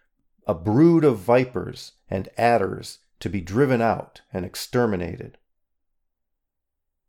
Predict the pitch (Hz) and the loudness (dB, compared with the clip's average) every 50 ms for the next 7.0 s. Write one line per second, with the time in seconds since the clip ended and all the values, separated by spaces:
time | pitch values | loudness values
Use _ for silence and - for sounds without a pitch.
0 | _ _ _ _ - - 139 160 151 - - - 127 117 113 151 147 147 - 98 | _ _ _ _ -4 0 2 2 2 2 -2 -2 -2 0 2 2 0 0 0 -6
1 | - - 101 101 98 - - - 90 - - - - 113 110 98 - - - - | -6 -4 -6 -6 -6 -6 -8 -12 -12 -12 -12 -2 0 0 0 0 -2 -8 -18 -12
2 | - - 104 90 98 92 92 107 120 117 110 107 101 92 87 92 87 98 98 92 | -4 -4 -2 -2 -2 -4 0 2 2 4 4 4 4 2 -2 -4 -4 -4 -4 -4
3 | 90 - - 95 80 80 95 113 123 117 107 92 - - - - - 107 113 113 | -6 -8 -12 -12 -10 -6 -2 0 0 2 0 -2 -4 -8 -14 -6 0 0 2 2
4 | 107 80 - 107 101 - - - 90 - - - - - - - - _ _ _ | 0 -2 -6 -12 -14 -14 -8 -8 -8 -8 -6 -6 -6 -6 -6 -10 -12 _ _ _
5 | _ _ _ _ _ _ _ _ _ _ _ _ _ _ _ _ _ _ _ _ | _ _ _ _ _ _ _ _ _ _ _ _ _ _ _ _ _ _ _ _
6 | _ _ - - 160 160 - - - - - 214 233 214 147 110 98 95 101 - | _ _ -2 0 0 0 0 -4 -12 -6 -2 0 2 4 4 2 2 0 -4 -8